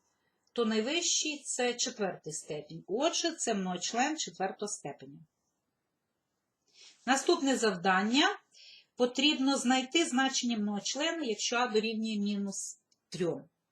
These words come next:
Перш ніж підставляти і знаходити значення,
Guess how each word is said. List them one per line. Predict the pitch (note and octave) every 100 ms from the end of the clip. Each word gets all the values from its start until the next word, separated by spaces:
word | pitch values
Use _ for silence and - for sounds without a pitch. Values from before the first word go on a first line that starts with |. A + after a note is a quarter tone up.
| _ - - - - - _ _
Перш | - D4 B3+ G3 -
ніж | G#3 A3+ G#3+ -
підставляти | - G#3+ - - G#3 G3+ G#3 F3 D3 - E3 C#3+ - _ _ _ _ _
і | G3
знаходити | E3 F#3+ F#3+ F#3+ D#3+ D#3+ -
значення, | D#3 A3+ D#4+ F4 - D#3+ D3+